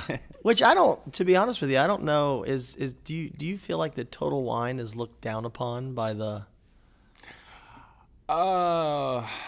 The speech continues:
Speaker 1: that's a tough one.
Speaker 2: Okay.
Speaker 1: I don't
Speaker 2: Is that a loaded
Speaker 1: personally.
Speaker 2: question?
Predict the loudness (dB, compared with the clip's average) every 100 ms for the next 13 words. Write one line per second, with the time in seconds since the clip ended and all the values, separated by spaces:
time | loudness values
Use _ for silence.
0 | -16 -18 -20 -20 -20 -20 -20 -20 -8 -2
1 | -2 -2 -6 -6 -6 -18 -18 _ -6 -2
2 | -4 -4 -4 6 6 6 4 2 6 6
3 | 6 4 2 -2 -4 -10